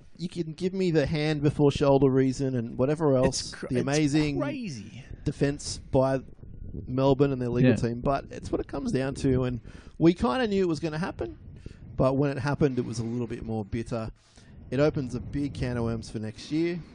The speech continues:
Speaker 1: and the following
Speaker 2: <laughs>
Speaker 1: seasons.
Speaker 2: Grand final.
Speaker 1: Well, yeah. Yeah.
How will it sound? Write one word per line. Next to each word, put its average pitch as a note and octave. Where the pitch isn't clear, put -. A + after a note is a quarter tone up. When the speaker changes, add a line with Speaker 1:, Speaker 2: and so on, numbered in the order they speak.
Speaker 1:
and A#2
the A2
following A2+
Speaker 2:
<laughs> -
Speaker 1:
seasons. D#3
Speaker 2:
Grand D#3
final. B3+
Speaker 1:
Well, C3+
yeah. C3
Yeah. -